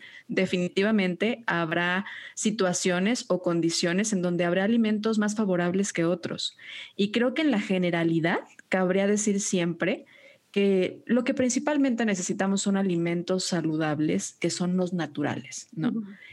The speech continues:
Speaker 1: Esos son los que podríamos decir en su mayoría como saludables, aunque ni siquiera podríamos generalizar tampoco que lo saludable es todo lo natural. Pero mucho de las, de las deficiencias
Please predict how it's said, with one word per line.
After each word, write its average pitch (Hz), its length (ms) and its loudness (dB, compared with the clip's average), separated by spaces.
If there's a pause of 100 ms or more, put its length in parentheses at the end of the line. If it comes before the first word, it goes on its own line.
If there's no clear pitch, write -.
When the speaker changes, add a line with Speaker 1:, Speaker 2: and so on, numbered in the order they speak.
Speaker 1:
Esos 220 260 0
son 226 160 0
los 214 140 0
que 180 80 0
podríamos 175 560 2
decir 170 320 2
en 175 120 0
su 175 120 -2
mayoría 156 400 0
como 156 220 -4
saludables, 151 720 -2
aunque 190 240 0
ni 190 140 2
siquiera 220 560 -2
podríamos 165 480 -2
generalizar 147 640 -4
tampoco 151 560 -6
que 143 80 -6
lo 143 100 -4
saludable 143 540 -2
es 147 100 -8
todo 143 220 0
lo 135 100 -2
natural. 170 540 -4 (720)
Pero 208 420 2
mucho 240 380 2
de 233 80 2
las, 175 420 0
de 180 120 2
las 165 300 2
deficiencias 202 1000 0